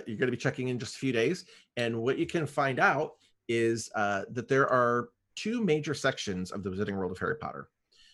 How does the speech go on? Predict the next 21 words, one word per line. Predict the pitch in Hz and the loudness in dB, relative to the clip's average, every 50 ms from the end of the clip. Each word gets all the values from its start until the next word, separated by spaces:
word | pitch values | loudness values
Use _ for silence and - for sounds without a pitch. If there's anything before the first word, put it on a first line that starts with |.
| _ _ | _ _
So | - - | -2 0
the | 117 113 | 0 0
first | 110 - 147 180 220 214 - - | 2 4 4 4 4 2 -2 -4
one | 120 117 113 113 120 127 - - | -4 -2 -2 -2 -4 -6 -6 -2
is | 110 107 104 104 104 107 104 - - - | 0 0 0 0 0 -2 -4 -6 -6 0
Hogsmeade, | 123 117 117 113 104 - 101 95 90 104 143 165 - | 2 2 2 2 0 -6 -6 -4 -4 -4 -4 -4 -4
and | - 101 104 104 | -4 -2 -2 0
that | 104 113 - | 0 0 0
was | - 117 107 - | -2 -4 -4 -2
the, | - 104 101 101 104 107 - _ - | -2 -2 -2 0 -2 -4 -6 _ -8
um, | 95 95 92 101 107 | -6 -6 -6 -8 -10
first | - - 143 151 147 - | 0 2 2 2 2 0
section | 113 101 - - 104 98 | -2 -4 -4 -6 -8 -8
to | - - | -6 -6
open. | 87 92 - - 135 175 - _ _ _ - _ _ _ | -8 -6 -4 -4 -6 -6 -8 _ _ _ -20 _ _ _
That | - 113 117 - | 2 2 2 2
is | 127 117 101 107 | 0 -2 0 0
in | 104 104 104 104 - | 0 0 -2 -2 -2
Islands | 101 98 98 101 101 98 92 | 0 0 0 0 -2 -2 -4
of | 98 92 | -4 -4
Adventure. | 92 90 - 92 98 - - 180 196 233 | -4 -4 -4 -4 -4 -4 -2 -4 -4 -4